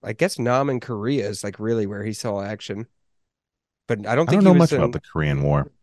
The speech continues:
Speaker 1: You know, he was, like, a kid during World War Two.
Speaker 2: Really? God damn.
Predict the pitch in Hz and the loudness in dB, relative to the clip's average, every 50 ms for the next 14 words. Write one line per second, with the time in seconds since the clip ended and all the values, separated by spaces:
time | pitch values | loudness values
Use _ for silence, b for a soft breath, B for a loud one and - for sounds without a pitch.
0 | _ _ _ _ _ _ _ _ _ _ _ _ _ _ _ _ _ _ _ _ | _ _ _ _ _ _ _ _ _ _ _ _ _ _ _ _ _ _ _ _
1 | _ _ _ _ _ - 120 110 107 101 110 139 147 147 117 107 95 - 95 92 | _ _ _ _ _ -6 -4 -4 -2 -2 -2 -2 -4 -4 -4 -6 -6 -6 -8 -10
2 | 90 - _ _ - - 117 117 113 101 95 107 - - _ _ _ _ - 110 | -10 -14 _ _ -4 0 0 2 0 0 -4 -10 -18 -20 _ _ _ _ -8 -6
3 | 101 101 101 104 104 104 98 107 104 107 104 - - 113 107 107 135 73 73 71 | -6 -4 -4 -6 -6 -6 -6 -6 -6 -6 -6 -6 -6 -6 -4 0 2 4 4 4
4 | 71 71 67 - - - - _ _ _ _ _ _ _ _ _ _ _ _ - | 2 0 -4 -8 -14 -20 -20 _ _ _ _ _ _ _ _ _ _ _ _ -6
5 | - - - - - - - 82 | -4 -4 -6 -8 -12 -18 -18 -18